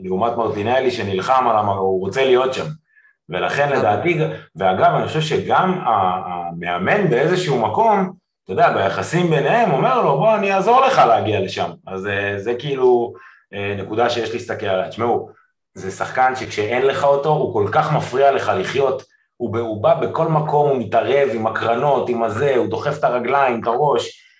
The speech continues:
Speaker 1: יוצר מצבים, מציק להגנה כל הזמן וזה.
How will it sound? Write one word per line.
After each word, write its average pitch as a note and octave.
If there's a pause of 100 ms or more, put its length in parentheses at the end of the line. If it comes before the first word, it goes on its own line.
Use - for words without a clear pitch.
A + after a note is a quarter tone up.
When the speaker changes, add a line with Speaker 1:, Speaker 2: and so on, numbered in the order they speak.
(140)
Speaker 1:
יוצר D3+
מצבים, C3+
מציק D#3
להגנה B2+
כל D#3
הזמן C3
וזה. F2+